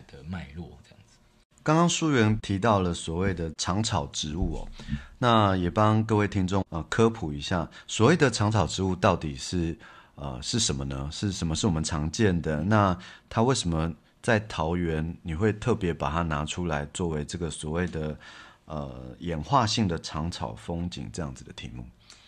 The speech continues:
Speaker 1: 诶，其实，其实那个长草植物啊，泛指禾本科，然后就是大家知道禾本科植物里面有很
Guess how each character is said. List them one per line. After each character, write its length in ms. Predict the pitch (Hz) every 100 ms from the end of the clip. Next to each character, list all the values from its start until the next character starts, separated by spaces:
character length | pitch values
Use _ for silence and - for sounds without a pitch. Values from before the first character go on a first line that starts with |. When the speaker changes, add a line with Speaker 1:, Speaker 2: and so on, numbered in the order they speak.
| _ - - - -
Speaker 1:
诶， 80 | 131
其 160 | -
实， 80 | -
其 140 | - -
实 180 | 90
那 120 | 80 101
个 140 | 90
长 220 | 90 98
草 140 | 104 78
植 180 | -
物 120 | 87 85
啊， 140 | 78
泛 160 | - 95
指 280 | 80 71 67 -
禾 80 | 80
本 160 | 85 69
科， 200 | - 78 76
然 140 | 69
后 80 | 71
就 140 | 71 85
是 240 | - 85
大 180 | 80 90
家 80 | 87
知 160 | 87
道 300 | 87 82 78 - - -
禾 120 | 95
本 160 | 87 87
科 160 | 98
植 160 | 87 78
物 100 | 90
里 100 | 73
面 140 | 78
有 80 | 78
很 100 | 73